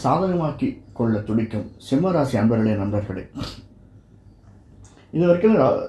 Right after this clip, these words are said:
ராகு கேது பெயர்ச்சி, சனி பெயர்ச்சி, குரு பெயர்ச்சி, மாத பலன்கள், வருட பலன்கள், இப்படிப்பட்ட பலன்களை பார்த்துட்டு இருக்கோம்.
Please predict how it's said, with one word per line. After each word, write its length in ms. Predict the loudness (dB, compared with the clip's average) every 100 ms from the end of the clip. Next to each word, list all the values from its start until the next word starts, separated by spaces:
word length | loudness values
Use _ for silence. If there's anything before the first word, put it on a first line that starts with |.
| -2
ராகு 260 | 2 2 4
கேது 220 | 2 2
பெயர்ச்சி, 340 | 2 0 -2
சனி 240 | -2 2 2
பெயர்ச்சி, 400 | 4 2 2 0
குரு 180 | 0
பெயர்ச்சி, 640 | 0 0 0 0 -2 -4 -10 -20
மாத 320 | -4 0 2 2
பலன்கள், 400 | 0 -2 -2 -2
வருட 260 | -2 0
பலன்கள், 440 | 2 0 -4 -6 -10 -18 -20 -20 -20 -20 -20 -20 -4
இப்படிப்பட்ட 680 | 4 6 6 2 2 2 0
பலன்களை 320 | 2 4 4
பார்த்துட்டு 280 | 2 0 0
இருக்கோம். 340 | -2 -8 -14